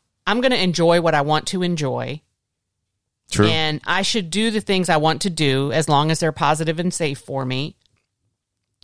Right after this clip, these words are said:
Speaker 1: because this is the only life I have. Why would I sit around?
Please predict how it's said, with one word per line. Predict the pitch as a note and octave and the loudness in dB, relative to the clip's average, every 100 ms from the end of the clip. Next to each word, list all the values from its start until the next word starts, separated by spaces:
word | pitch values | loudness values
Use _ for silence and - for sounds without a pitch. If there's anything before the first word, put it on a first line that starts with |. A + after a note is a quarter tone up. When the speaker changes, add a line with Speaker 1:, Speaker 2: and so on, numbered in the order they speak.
| _ | _
Speaker 1:
because | D3 A3 - G3 F#3 F#3 - _ _ _ _ _ _ _ | -8 -6 2 4 4 2 -4 _ _ _ _ _ _ _
this | F#3 A#3+ | 0 0
is | - | 2
the | C#4 | 2
only | C4+ B3 | 4 4
life | A3 A#3 - | 4 4 2
I | E3+ | 2
have. | D#3+ A#2+ A#2 - _ _ _ _ _ _ | 2 -2 -4 -10 _ _ _ _ _ _
Why | - D#3+ F#3+ B3+ | -10 2 4 4
would | C#4+ | 4
I | C4+ | 4
sit | C4 C4+ A#3+ | 2 2 4
around? | G#3+ G3 G3 F#3+ F#3 F#3+ | 4 4 4 4 2 0